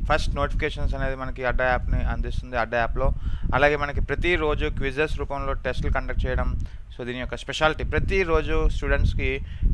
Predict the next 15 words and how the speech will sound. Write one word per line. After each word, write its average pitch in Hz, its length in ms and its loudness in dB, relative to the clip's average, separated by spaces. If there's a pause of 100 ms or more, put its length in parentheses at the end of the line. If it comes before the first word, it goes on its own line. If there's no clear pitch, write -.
సబ్జెక్ట్‌తో 165 380 2
connect 151 320 0
అయ్యే 143 160 2
విధంగా 139 420 0
చేస్తుంది 143 460 2
Atta 127 180 4 (120)
app. 147 200 4 (280)
Okay, 185 180 0 (160)
so, 143 80 -4 (140)
yes, 175 220 0
very 165 200 0
good 175 140 0
evening 175 260 -4
Sreenu, 170 300 0 (480)
Mahesh, 156 400 0